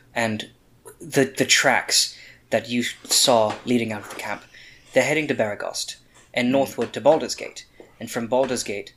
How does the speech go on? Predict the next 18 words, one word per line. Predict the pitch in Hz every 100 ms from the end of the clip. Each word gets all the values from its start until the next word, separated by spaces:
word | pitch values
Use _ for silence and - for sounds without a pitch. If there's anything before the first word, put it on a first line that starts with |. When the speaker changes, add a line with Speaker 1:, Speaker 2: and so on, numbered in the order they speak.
| _
Speaker 1:
they're | 110
gonna | 113
head | 104 113
northward, | 117 113 - - - -
which | 107
will | -
take | - 120
them | - 107
through | - 107
Waterdeep. | 110 101 - - - - _ _
We | - 120 156
need | 156 135
you | 117 107
to | -
get | 110 110
to | 110
Baldur's | 104 104 101
Gate | - - -